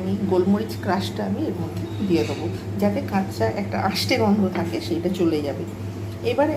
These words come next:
আমি দেব এই যে এখানে যে রেখেছি রসুন পেস্ট, এখানে কাঁচা লঙ্কা এবং রসুন আমি একসঙ্গে পেস্ট করে নিয়েছি। এই যে আমি যে রসুন পেস্ট আমি বেশি দেব না, অল্প পরিমাণে দেব,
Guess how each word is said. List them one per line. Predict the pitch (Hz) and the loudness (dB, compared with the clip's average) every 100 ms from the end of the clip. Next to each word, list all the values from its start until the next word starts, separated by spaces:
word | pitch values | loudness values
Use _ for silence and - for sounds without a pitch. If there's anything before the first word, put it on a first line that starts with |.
| 190 | 4
আমি | 202 196 | 6 6
দেব | 180 185 - - - | 4 2 0 -4 -4
এই | 190 | -2
যে | 190 | 0
এখানে | 196 220 220 | 0 -2 -2
যে | 226 214 | -2 -4
রেখেছি | 247 - - - - 220 | -6 -8 -8 -8 0 2
রসুন | - 320 302 | 6 4 6
পেস্ট, | 320 - - - - - - - - - | 2 0 -4 -8 -8 -10 -10 -8 -8 -4
এখানে | 196 240 240 | -2 0 2
কাঁচা | 202 202 254 | 2 4 4
লঙ্কা | 254 262 254 | 2 2 0
এবং | 247 214 | 0 0
রসুন | 208 226 226 | -2 -2 -2
আমি | 220 196 | 0 0
একসঙ্গে | - - 220 - | 0 -2 -2 0
পেস্ট | 220 - - 190 | 0 -2 0 4
করে | 170 170 | 4 4
নিয়েছি। | 160 165 170 170 - - | 0 0 0 0 -4 -4
এই | 185 | -2
যে | 180 | 0
আমি | 185 180 | 0 0
যে | 175 175 | 2 2
রসুন | 247 - 185 | 2 0 0
পেস্ট | 120 - - - | 2 2 0 0
আমি | - - | 0 -2
বেশি | 110 - - | 0 2 2
দেব | 92 131 | 2 0
না, | 165 - | 2 2
অল্প | - 277 | 2 0
পরিমাণে | 220 202 185 - | 0 2 2 0
দেব, | 165 | -2